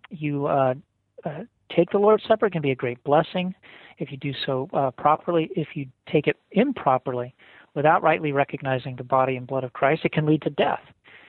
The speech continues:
And so, I jokingly say this, uh, but it's true. I do what I call Sesame Street theology. Uh, which one of these things is not like the other? Can you tell me which one it is?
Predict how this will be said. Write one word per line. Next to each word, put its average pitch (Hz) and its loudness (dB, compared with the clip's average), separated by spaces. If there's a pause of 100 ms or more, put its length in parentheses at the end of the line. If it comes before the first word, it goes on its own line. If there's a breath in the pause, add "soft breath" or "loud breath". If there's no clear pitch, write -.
(260 loud breath)
And 165 -2
so, 151 2 (220)
I - -12 (380)
jokingly 143 -4
say 131 0
this, 131 -2 (680 loud breath)
uh, 139 2
but 131 2
it's 127 -6 (160)
true. 147 4
I 135 4 (320)
do 147 -6
what 139 -2
I 131 0
call 143 -2
Sesame 143 -4
Street - -8 (120)
theology. 131 -2 (640 soft breath)
Uh, 139 0
which 147 -4
one 180 0
of 165 0
these 160 -2
things 165 0
is 175 0 (120)
not 175 0
like 156 0
the 156 2
other? 160 2
Can 156 -4
you 156 -4
tell 156 -2
me 143 -6
which 147 -2
one 139 -2
it 135 -4
is? 147 2